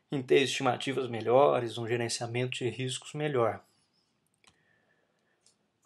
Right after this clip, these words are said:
Bem, o que tinha pra apresentar sobre o Distribution String é isso.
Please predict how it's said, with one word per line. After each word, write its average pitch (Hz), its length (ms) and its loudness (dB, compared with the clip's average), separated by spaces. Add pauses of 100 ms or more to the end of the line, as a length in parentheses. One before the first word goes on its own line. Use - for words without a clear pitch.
Bem, 170 260 6
o 123 60 0
que - 100 -10
tinha 214 220 -2
pra 196 140 4
apresentar 170 600 6
sobre 143 260 -4
o 139 40 -4
Distribution 139 560 -4
String 131 340 -2
é 180 60 6
isso. 175 400 2